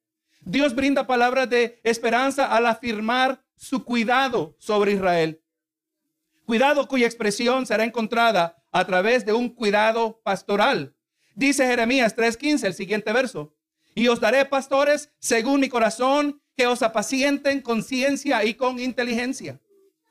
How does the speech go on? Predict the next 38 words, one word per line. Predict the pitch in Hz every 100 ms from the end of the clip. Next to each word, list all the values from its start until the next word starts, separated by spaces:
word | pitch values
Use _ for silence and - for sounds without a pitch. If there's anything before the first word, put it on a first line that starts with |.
| _ _ _
Vamos | 233 285
mirando, | 302 277 311
hermanos, | 262 262 294 247
que, | 220 202 - -
eh, | 226
que | 214 240
ese | 254 311
es | 294
el | 285
mensaje. | 269 269 294 254 - _
Dios | 254 294
brinda | 226 294 294
su | 285 285
cuidado | 269 247 285 302 285 -
y | 254
Dios | 247 254 285 294
ha |
determinado | 285 285 277 269 254 269 294
en | 262
su | 240 285
sabiduría | 277 262 262 262 285 262 190 - _
brindar | 262 254 240 262 285
un | 277
cuidado | 269 277 254 262 269 277
pastoral | 262 - 254 240 254
al | 247
rebaño. | 240 240 240 269 214 123 _ _ _ _ _ _ _ _ _ _ -
Lo | 254
mejor | 269 285 302 311
que | 294
Dios | 269 277
puede | 285 277
proveer | 269 262 254 269 277
para | 269
un | 254
grupo | 269 269 269
de |
personas. | 262 262 277 277 233 165